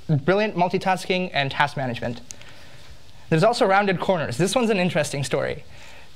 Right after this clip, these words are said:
Who would ever want an app that rounds the corners of your screen, right? I thought it was an April, it was a good April Fool's joke.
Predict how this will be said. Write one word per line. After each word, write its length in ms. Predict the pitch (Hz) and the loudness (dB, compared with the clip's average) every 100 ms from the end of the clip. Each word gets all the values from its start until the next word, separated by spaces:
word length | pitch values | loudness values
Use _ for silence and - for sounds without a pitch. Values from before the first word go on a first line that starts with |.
| - | 0
Who 160 | 277 | 2
would 100 | 302 | 4
ever 320 | 208 214 233 | 4 4 4
want 400 | 208 175 165 151 | 2 4 2 2
an 100 | 165 165 | 0 4
app 280 | 156 147 165 | 4 4 4
that 140 | 170 156 | 2 2
rounds 560 | 156 165 180 208 180 | 4 6 6 4 2
the 100 | 185 | 0
corners 540 | 170 - 190 196 208 170 | 0 0 2 2 2 2
of 80 | |
your 100 | 147 | 0
screen, 480 | 143 - 202 143 123 | 0 2 2 2 0
right? 320 | - 156 208 - - - - - | 2 2 2 -6 -14 -14 -14 4
I 240 | 175 202 | 6 6
thought 340 | 202 233 220 202 | 6 6 4 4
it 60 | |
was 100 | 196 | 2
an 80 | 196 | 4
April, 260 | 185 185 185 | 2 2 0
it 60 | 190 | 2
was 120 | 175 | 2
a 40 | |
good 200 | 160 196 | 4 4
April 260 | 175 175 165 | 4 4 0
Fool's 280 | - 208 - | 4 2 4
joke. 340 | 147 123 - | 0 0 -4